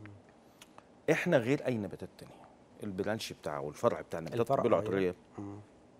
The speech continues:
Speaker 2: بيصدر منه خمسة، من تسعين لخمسة وتسعين في المية بره مصر.
Speaker 1: لأن إحنا استهلاكنا هنا محلي قليل جدا.
Speaker 2: قليل خمسة في المية.
Speaker 1: آه، في العطور قليل وفي النباتات ال-،
Speaker 2: بالظبط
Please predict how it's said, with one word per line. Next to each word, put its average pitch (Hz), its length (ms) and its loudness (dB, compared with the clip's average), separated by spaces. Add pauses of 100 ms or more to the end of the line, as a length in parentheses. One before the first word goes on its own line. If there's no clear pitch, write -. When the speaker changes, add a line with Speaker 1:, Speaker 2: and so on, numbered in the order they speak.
(320)
Speaker 2:
بيصدر 117 580 4
منه 135 300 4
خمسة، 131 380 4
من 117 160 -2
تسعين 131 300 -2
لخمسة 120 300 -2
وتسعين 95 220 -6
في - 100 -14
المية - 300 -18 (220)
بره 107 260 2 (100)
مصر. - 200 -16 (300)
Speaker 1:
لأن 117 240 2
إحنا 139 260 0
استهلاكنا 131 580 0
هنا 143 160 4
محلي 135 340 2
قليل 165 360 6
جدا. 170 140 2
Speaker 2:
قليل 156 200 10
خمسة - 280 2
في - 60 -8
المية. 156 140 8
Speaker 1:
آه، 180 100 12
في - 80 2
العطور 156 360 6
قليل 165 420 8
وفي 143 180 6
النباتات 127 420 6
ال-، 110 480 4
Speaker 2:
بالظبط 107 420 2